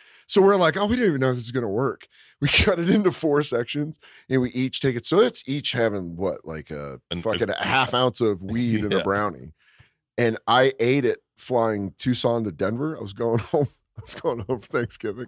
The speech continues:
Speaker 1: It was my freshman year, going home for Thanksgiving, and I eat half the brownie,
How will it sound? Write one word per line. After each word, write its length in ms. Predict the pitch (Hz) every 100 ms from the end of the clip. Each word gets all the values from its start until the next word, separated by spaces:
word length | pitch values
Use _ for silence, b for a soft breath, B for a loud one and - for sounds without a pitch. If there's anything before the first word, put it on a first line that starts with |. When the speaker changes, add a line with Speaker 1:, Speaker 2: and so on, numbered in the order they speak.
| -
Speaker 1:
It 400 | - - - -
was 80 |
my 100 | 143
freshman 360 | 117 131 131 131
year, 140 | 120 104
going 180 | 110
home 140 | 113 110
for 40 |
Thanksgiving, 600 | - 104 - 120 123 127 _
and 120 | 107
I 160 | 104 95 _
eat 280 | 113 120 120 _ _
half 320 | - 127 131 -
the 80 | 98
brownie, 500 | 98 87 82 85